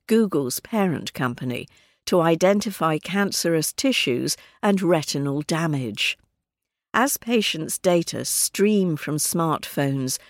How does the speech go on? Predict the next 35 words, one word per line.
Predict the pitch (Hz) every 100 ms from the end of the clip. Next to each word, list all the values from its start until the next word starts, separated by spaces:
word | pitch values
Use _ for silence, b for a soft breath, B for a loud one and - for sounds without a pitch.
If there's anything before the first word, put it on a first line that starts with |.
| b
and | - 139 131
wearables, | 151 214 202 127 127 113 123 180 226 - b b b -
they | 240
will | 233 226
teach | - 190 - -
A | 190 190 160 160
Is | 165 170 - -
to | 190
do | 170 156
ever | 151 139 151
more. | 151 143 123 110 - _ _ _ _ _ -
Future | 285 - - -
A | 156 147 135 135
Is | 180 -
could, | - 240
for | - 156
instance, | 139 131 - 127 165 - b b b
provide | - 208 196 185 185
automated | 202 208 185 175 170 185 175
medical | 175 175 175 185
diagnosis | 180 175 175 175 190 226 208 - 101 -
from | - 135
a | 143
description | 143 160 - 151 - 135 139
of | 143
your | 156 160
symptoms, | - 233 - 147 123 123 127 - _ _ _ -
spot | - 214 208 - -
behavioural | 160 151 202 240 196 147 123 131
traits | - 131 196 -
that | - 156
suggest | - 165 160 160 - -
you | 147
are | 139 139
depressed, | 143 - 247 170 202 - -